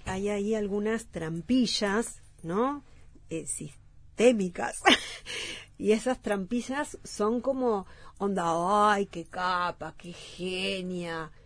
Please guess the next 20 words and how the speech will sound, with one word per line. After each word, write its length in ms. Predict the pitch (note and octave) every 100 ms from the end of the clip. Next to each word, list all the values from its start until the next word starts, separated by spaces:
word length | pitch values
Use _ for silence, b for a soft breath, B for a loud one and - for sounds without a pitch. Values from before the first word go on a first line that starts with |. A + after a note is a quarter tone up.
| b b b - -
No, 400 | G3+ C#4 C#4 -
repartime 720 | G3+ G3 F3 F#3 F#3 D4 C#4 B3
la 160 | G3+
palabra, 540 | F3+ A3 C#4 F#3+ E3 E3
o 40 |
sea, 440 | - E3+ E3 D#3+ - - - - -
eh, 200 | E3 C#3+
o 80 | E3
sea, 240 | - F3+ E3+
no, 440 | F#3 F#3 A#3 A#3+
no 200 | G#3+ A#3
es 120 | C4+
para 340 | - A#3+ G#3 F#3+
una, 460 | A3 F#3+ E3+ D#3 -
es, 160 | G3+ G#3+
tiene 280 | - B3+ B3+
que 100 | F#3+
ser 240 | - A3+
para 280 | G3 F#3+ E3+
muchas. 600 | F#3 C4 B3+ - D#3 D3